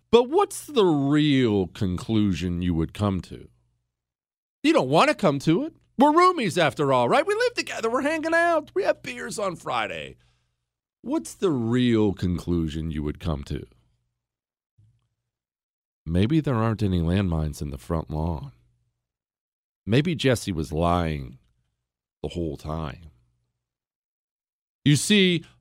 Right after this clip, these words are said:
all the outrage today, and I'm not gonna spend the whole show on it. And remember, we got,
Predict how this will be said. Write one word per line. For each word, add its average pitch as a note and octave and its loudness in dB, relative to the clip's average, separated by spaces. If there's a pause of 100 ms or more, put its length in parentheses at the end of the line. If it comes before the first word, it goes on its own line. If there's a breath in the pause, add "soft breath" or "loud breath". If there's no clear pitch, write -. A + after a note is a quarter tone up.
all A3+ 6
the G#3 2
outrage D3 4
today, C3+ 2
and C3 4
I'm F3 4
not F#3+ 4
gonna E3+ 0
spend D#3 4
the C#3 0
whole D3+ 2
show C#3+ 0
on C#3 2
it. D3+ 0
And E3 0
remember, F#3 2
we F3+ 2
got, F3+ 2